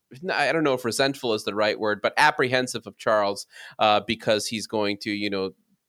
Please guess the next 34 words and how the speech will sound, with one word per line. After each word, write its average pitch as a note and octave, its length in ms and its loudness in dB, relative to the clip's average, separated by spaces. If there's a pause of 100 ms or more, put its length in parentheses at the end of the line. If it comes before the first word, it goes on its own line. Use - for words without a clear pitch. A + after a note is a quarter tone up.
(120)
take C3 240 0
her A#2+ 100 0
place B2 400 -2
one G#2 180 0
day. G2 300 2 (540)
But A#3 240 0 (200)
this C4+ 320 -2
makes E4 240 -2
so A#3 280 0
little G#3+ 260 2
sense F3+ 480 0
'cause C3+ 200 0
she E3+ 320 -6
became D#3+ 600 -4
queen D#3 340 -2
at G#2+ 160 0
such C#3 240 -2
an A2+ 160 -8
early B2 440 0
age, B2 440 2
and G2+ 160 -4
she A2+ 540 -4 (260)
will A#2+ 200 0
hold F#3 400 4
on C#3+ 240 4
to C3 100 -4
that G2+ 240 0
title G#2 440 2
for A2 280 -2
many, C#3+ 420 2
many A#2+ 340 0
decades, F#2 800 -2 (500)
uh, A2 220 4
as, A2+ 240 4